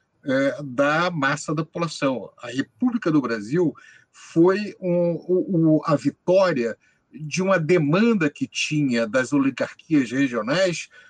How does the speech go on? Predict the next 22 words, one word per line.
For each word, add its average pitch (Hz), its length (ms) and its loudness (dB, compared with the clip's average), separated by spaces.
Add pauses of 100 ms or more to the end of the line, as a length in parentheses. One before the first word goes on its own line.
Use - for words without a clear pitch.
(200)
é, 170 520 2
de 233 840 -2
governar 240 540 0
o 233 100 2
país. 110 640 -2
Então, 190 460 -6
fo-, 160 460 -6
da 196 160 -2
República, 151 880 0 (460)
a, 131 240 -2
do 139 180 2
modelo 151 360 2
americano 143 440 0
de 120 80 -4
República, 208 760 -4
o 170 100 -8
que - 180 -14
nós, 180 760 0
é, 151 320 -2
efetivamente 160 720 -4
botamos 123 440 -8
adiante 120 720 -10